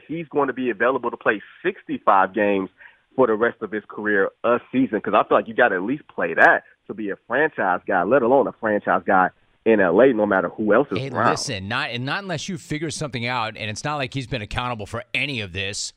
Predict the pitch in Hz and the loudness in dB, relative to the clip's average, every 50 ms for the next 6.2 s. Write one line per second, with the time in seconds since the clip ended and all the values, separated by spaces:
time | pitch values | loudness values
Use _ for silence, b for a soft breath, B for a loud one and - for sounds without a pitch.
0 | _ _ _ - 139 117 139 139 147 143 - 131 123 113 113 113 110 104 - 120 | _ _ _ -10 -8 -6 -4 -4 -6 -6 -6 -8 -8 -6 -6 -6 -8 -8 -6 -6
1 | 110 110 107 - - 127 123 131 143 170 156 131 139 151 147 139 139 135 117 - | -6 -6 -6 -8 -8 -8 -8 -6 -6 -6 -6 -6 -6 -6 -6 -6 -6 -8 -8 -8
2 | - 107 120 135 131 110 - - 123 131 131 117 127 117 98 - 117 104 95 104 | -8 -6 -6 -6 -6 -8 -8 -8 -8 -6 -6 -6 -8 -10 -8 -6 -6 -4 -4 -4
3 | 131 139 120 - B B B B B B B - 107 123 160 185 190 190 190 185 | -4 -6 -6 -10 B B B B B B B -12 -10 -8 -8 -6 -6 -6 -4 -6
4 | 185 - - b b b b b b - 117 131 160 180 214 247 254 254 226 180 | -6 -8 -12 b b b b b b -10 -6 -4 -2 -2 -2 -4 -6 -8 -8 -8
5 | 180 196 196 196 175 131 139 - - - - 143 151 139 - - 123 131 131 120 | -6 -6 -6 -6 -6 -8 -8 -8 -8 -6 -6 -6 -6 -6 -8 -8 -6 -6 -6 -6
6 | 113 107 110 | -6 -8 -8